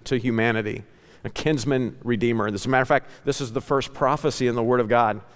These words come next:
You'll get that in Genesis chapter three and verse fifteen.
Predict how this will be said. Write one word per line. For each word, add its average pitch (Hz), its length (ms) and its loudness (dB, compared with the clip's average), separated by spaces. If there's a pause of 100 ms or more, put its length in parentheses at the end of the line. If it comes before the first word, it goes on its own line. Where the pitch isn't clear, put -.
(460)
You'll 117 140 -2
get 120 180 0
that 120 200 4
in 120 120 2
Genesis 123 480 0
chapter 127 460 0
three 143 320 2
and 107 120 2
verse 117 220 0
fifteen. 127 600 0